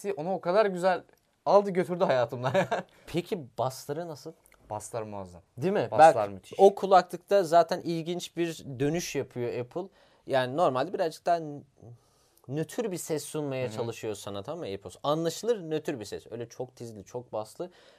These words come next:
Speaker 2: Bu olaya girmiyor. Herkes bu sesten duyduğundan bir şeyler anlayabilsin diye.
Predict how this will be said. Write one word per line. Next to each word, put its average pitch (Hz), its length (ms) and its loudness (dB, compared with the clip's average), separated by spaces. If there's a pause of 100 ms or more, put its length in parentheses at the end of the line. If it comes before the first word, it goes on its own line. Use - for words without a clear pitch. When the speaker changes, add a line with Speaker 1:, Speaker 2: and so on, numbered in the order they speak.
(100)
Speaker 2:
Bu 220 220 8
olaya 175 260 8
girmiyor. 147 440 0
Herkes 233 420 -2
bu 175 100 -6
sesten 175 440 -4
duyduğundan 151 600 -2
bir 151 60 -8
şeyler 170 280 0
anlayabilsin 123 720 -2
diye. 80 180 -12